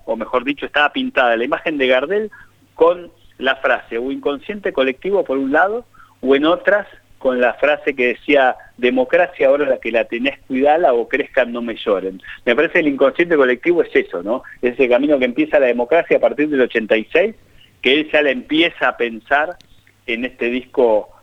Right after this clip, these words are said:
Yendo de la cama al living, y, y nos da esperanza, nos da una idea de, de poder entender la empatía, poder, eh, buscar,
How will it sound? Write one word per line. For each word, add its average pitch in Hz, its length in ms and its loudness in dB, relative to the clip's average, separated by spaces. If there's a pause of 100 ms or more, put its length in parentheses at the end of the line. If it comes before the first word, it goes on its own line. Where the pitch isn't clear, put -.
(160)
Yendo 117 220 -2
de 110 60 0
la 104 120 0
cama 120 200 0
al 110 120 -2
living, 180 340 -2 (480)
y, 120 480 -2 (160)
y 123 180 -4
nos 127 120 -4
da 180 80 4
esperanza, 127 760 0
nos 107 220 -12
da 143 540 2 (300)
una 139 200 -4
idea 151 360 4
de, 110 320 -4 (260)
de 113 160 -4
poder 143 320 2
entender 160 760 0 (600)
la 120 100 -2
empatía, 143 720 2 (100)
poder, 135 600 0 (120)
eh, 107 280 -4
buscar, 151 680 0